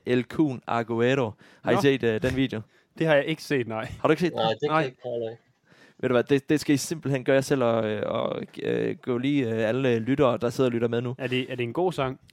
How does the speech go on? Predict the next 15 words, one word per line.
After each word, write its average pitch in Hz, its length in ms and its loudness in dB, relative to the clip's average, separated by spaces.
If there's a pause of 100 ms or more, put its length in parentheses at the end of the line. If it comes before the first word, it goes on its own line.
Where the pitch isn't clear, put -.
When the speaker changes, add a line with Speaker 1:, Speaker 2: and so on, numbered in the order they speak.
(360)
Speaker 1:
Altså, 120 200 -2
den 120 200 0
er 120 100 2 (360)
hverken 151 300 4
ret 127 160 0
god, 160 260 0
og 127 100 0
den 135 120 2
måde, 131 240 4
Agüero 123 420 0
på, 120 260 0
er 110 80 0
bare 123 240 0
max 120 600 -6
akavet. 117 440 -2